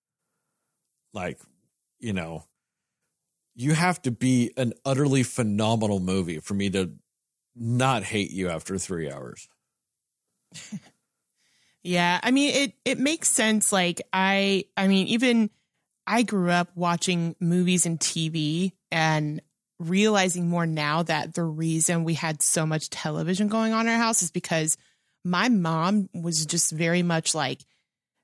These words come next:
Speaker 2: "Movies, they don't keep my attention the whole time. Like, give me a short, like, maybe, like, a forty-minute episode of something so I can get through more of it, but also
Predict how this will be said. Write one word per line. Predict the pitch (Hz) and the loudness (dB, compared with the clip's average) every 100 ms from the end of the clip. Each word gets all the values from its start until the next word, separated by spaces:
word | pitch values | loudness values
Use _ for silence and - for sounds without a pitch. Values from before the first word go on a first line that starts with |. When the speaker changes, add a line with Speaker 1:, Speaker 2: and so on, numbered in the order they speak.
| _ | _
Speaker 2:
"Movies, | 180 190 202 208 202 - | 0 2 4 4 2 0
they | 185 185 | 0 0
don't | 175 165 | 0 -2
keep | 185 170 | -4 -2
my | 160 | -2
attention | 165 156 151 | -2 -4 -6
the | 151 | -6
whole | 143 | -6
time. | - - 156 - _ _ _ | -6 -10 -12 -14 _ _ _
Like, | 156 - 170 | -8 -6 -4
give | 185 | 0
me | 190 175 | 2 2
a | 165 | 2
short, | - 190 175 170 151 - _ - | 2 2 2 2 -2 -10 _ -6
like, | 165 160 | -4 0
maybe, | 180 170 170 | 0 2 0
like, | 160 | 0
a | 165 | 0
forty-minute | - 190 180 180 170 170 160 | 2 2 2 2 2 0 0
episode | 170 175 - 185 | 0 0 0 0
of | 190 | 0
something | 208 185 180 190 196 196 _ _ - | 2 0 0 2 2 0 _ _ -4
so | 196 170 | 0 2
I | 170 | 2
can | 165 175 | 0 -2
get | 160 - _ | -2 -4 _
through | 170 175 | -2 2
more | 190 202 208 | 2 2 2
of | 208 | 2
it, | 226 220 | 2 2
but | 190 - | -4 -2
also | 170 170 190 170 165 | 0 2 2 2 0